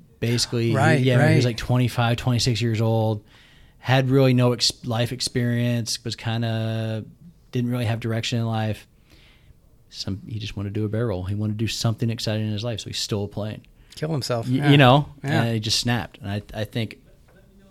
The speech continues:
Speaker 1: I think if you're not prepared in life to take that next step in any phase,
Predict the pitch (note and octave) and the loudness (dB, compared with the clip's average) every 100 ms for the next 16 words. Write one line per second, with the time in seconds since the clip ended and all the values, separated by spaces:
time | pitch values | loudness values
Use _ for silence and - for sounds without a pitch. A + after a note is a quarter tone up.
0 | _ - - - A2 C3+ A#2 - A#2+ A#2 | _ -18 -12 -6 -2 -2 -2 -2 -2 -2
1 | - A2 - A2 A2 G2+ _ _ _ _ | -6 -6 -2 0 0 -4 _ _ _ _
2 | _ _ _ _ _ _ _ _ A2 G#2+ | _ _ _ _ _ _ _ _ -2 0
3 | G2+ G2+ G2 - - - - - A2+ - | 0 -2 -4 -10 -20 -20 -14 -4 -4 -2
4 | F#2 G2+ - G2 F2+ F2+ - A#2 B2 - | -6 -6 -8 -8 -6 -8 -6 -2 -2 -2
5 | E2 E2+ - | -10 -10 -12